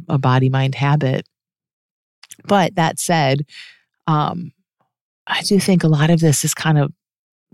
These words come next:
you know, beliefs that, that feeling is dangerous, beliefs that this is personal. These are, you know, really kind of the personal thing is huge. That when she's handed a problem at work,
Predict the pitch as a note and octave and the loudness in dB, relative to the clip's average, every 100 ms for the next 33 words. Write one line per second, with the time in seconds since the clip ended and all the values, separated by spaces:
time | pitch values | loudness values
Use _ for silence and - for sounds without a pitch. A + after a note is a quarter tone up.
0 | A3+ E3 C#3+ C#3 C3+ C#3 C3+ F#3+ F#3+ - | -12 -8 -4 -4 -2 -2 0 2 0 -2
1 | - C3+ B2+ - - - - _ _ _ | -2 0 0 -4 -12 -20 -20 _ _ _
2 | _ _ _ - C#3+ - _ - C3+ C3 | _ _ _ -2 0 -2 _ -2 0 2
3 | C#3+ D3 C3 C3+ C3 C3 C3+ C3+ C#3+ - | 2 2 0 2 4 4 2 2 0 -2
4 | - - - D3+ C#3 D3 D3 D3 - - | -8 -12 -10 -2 0 2 0 0 -2 -4
5 | C#3 - C3+ - - - C3 A2+ D3+ C#3+ | -2 0 -2 -2 -6 -2 -2 0 0 2
6 | D#3 E3 - _ _ _ _ _ _ _ | 2 0 -6 _ _ _ _ _ _ _
7 | _ _ _ - D#3 D#3+ D3+ - - F#3+ | _ _ _ 0 2 2 0 -4 -2 2
8 | D#3+ D#3 G3+ B3 G#3+ - E3 D3 - - | 4 2 0 0 0 0 -2 -2 -6 0
9 | C#3+ - D#3 C3 - C3+ C#3 - - D3+ | 2 2 0 -2 -4 -6 -6 -8 -4 -2
10 | C#3 - E3 - - _ _ - - _ | -2 -6 -10 -10 -12 _ _ -20 -20 _
11 | _ C#3+ C#3 D3+ E3 F3+ E3+ - D#3 - | _ -2 0 2 4 4 4 2 0 2
12 | D3 E3+ F3+ F3+ E3+ D#3 - D3+ D#3 E3+ | 4 4 4 4 2 0 -2 -2 2 2
13 | F#3 - - - - - | 2 2 -2 -2 -4 -10